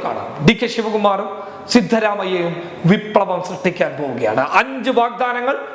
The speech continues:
അത് ആരെങ്കിലും പറഞ്ഞതുപോലെയല്ല, ആദ്യത്തെ നിയമസഭാ യോഗത്തിൽ തന്നെ അതിലൊരു തീരുമാനം ഉണ്ടാക്കാൻ കഴിയുക എന്നൊക്കെ പറയുന്നത് അത് തീർച്ചയായും അത്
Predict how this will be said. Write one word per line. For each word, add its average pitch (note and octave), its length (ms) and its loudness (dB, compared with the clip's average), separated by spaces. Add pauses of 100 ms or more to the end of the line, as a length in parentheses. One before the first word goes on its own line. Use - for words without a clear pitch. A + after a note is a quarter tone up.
(400)
അത് A3 160 0 (480)
ആരെങ്കിലും B3+ 480 -2
പറഞ്ഞതുപോലെയല്ല, A#3 680 2 (540)
ആദ്യത്തെ E4 760 2
നിയമസഭാ C#4 480 0 (140)
യോഗത്തിൽ B3 420 0
തന്നെ A3 220 0 (440)
അതിലൊരു A#3+ 360 0 (100)
തീരുമാനം A#3 540 0
ഉണ്ടാക്കാൻ G#3+ 380 0 (200)
കഴിയുക A3+ 340 -2 (160)
എന്നൊക്കെ G#3+ 340 -4
പറയുന്നത് G3+ 420 0 (360)
അത് G#3+ 100 2 (140)
തീർച്ചയായും A#3+ 600 0 (360)
അത് A3 100 0